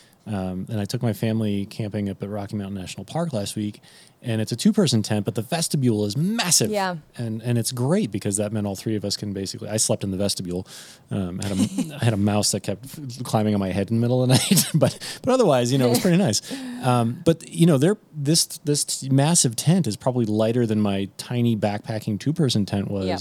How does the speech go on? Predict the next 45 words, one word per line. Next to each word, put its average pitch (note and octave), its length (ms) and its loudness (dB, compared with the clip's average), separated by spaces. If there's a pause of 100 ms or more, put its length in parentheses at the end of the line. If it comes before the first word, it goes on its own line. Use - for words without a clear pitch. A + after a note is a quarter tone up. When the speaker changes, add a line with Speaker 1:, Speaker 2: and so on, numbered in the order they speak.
Speaker 1:
you A#2 80 -2
know, F#2 100 -2
ten A2+ 240 2
years C3 260 4
ago. - 360 -4
So - 140 -2
you A2+ 180 2
do C#3+ 180 6
get A#2+ 320 2 (920)
a F3+ 100 -6
little G#3+ 220 6
bit D3 120 4
of B2+ 40 0
a B2+ 60 4
luxury B2+ 540 2
in G2 60 2
that F#2+ 160 -2
sense, F2+ 340 -6
right? G2 120 -6
You G#2 100 -8
get G2+ 140 -4
a G2+ 40 -4
little G#2+ 140 0
bit A2 100 0
more G#2 160 -4
room G#2 220 4
than G2 140 2
you F#2 120 -2
would G2+ 180 0
have F#2 360 -8
if F#2 140 -16
you G2 60 -8
were F2+ 80 -12
doing F#2 280 -10
this, F2+ 140 -12
this - 300 -10
trip - 320 -8
five, F2+ 260 -2
six, - 240 -4
seven F#2 240 -4
years F#2 240 -6
ago. - 140 -18 (600)
Speaker 2:
Yeah, F4+ 280 -2
totally. G#3 800 -2
And, A#3+ 420 -2